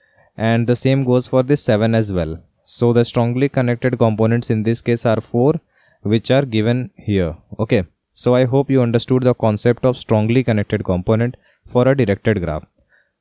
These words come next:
Now, what about undirected graph? In the undirected graph, if you are having a single component in the entire graph, then that entire graph will be a strongly connected graph.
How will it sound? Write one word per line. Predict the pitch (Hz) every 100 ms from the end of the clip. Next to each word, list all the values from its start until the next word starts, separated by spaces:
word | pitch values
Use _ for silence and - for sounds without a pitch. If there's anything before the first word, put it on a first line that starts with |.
| _
Now, | 120 147 156 -
what | - 113 135
about | 151 147 147
undirected | 120 131 139 117 - 95
graph? | 85 82 - - - - -
In | 131 143
the | 139 127
undirected | 143 156 147 131 135 104
graph, | 101 110 - _ _ _ _
if | 139 143 -
you | 156 151
are | 147
having | 135 123 113 120 131 _ -
a | 123
single | - 131 131 147
component | 131 110 107 120 104 117 - _ _
in | 117 120
the | 117
entire | 113 110 120 127
graph, | 107 101 107 _ _ _ _
then | 120 120
that | 131 147
entire | 151 139 131 127
graph | 113 113 117
will | 117
be | 104 123
a |
strongly | 139 - 117 120 135
connected | 135 117 110 127 123
graph. | 98 78